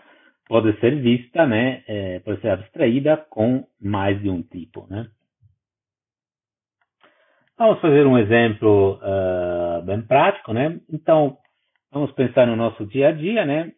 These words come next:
É, então, existem objetos que podem ser, é, dirigidos, né? Então, é, né, carro, hum, ônibus, né?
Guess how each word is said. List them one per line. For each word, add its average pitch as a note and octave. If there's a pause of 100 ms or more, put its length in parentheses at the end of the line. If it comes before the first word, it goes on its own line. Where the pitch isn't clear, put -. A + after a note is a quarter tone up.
(100)
É, A2 (1000)
então, D#3
existem D3+
objetos B2+
que -
podem G#2+
ser, G#2+
é, F#2
dirigidos, D#3+
né? C#3+
Então, G#2+ (480)
é, F#2 (600)
né, A2 (480)
carro, C3+ (400)
hum, F2 (1500)
ônibus, C3
né? A#2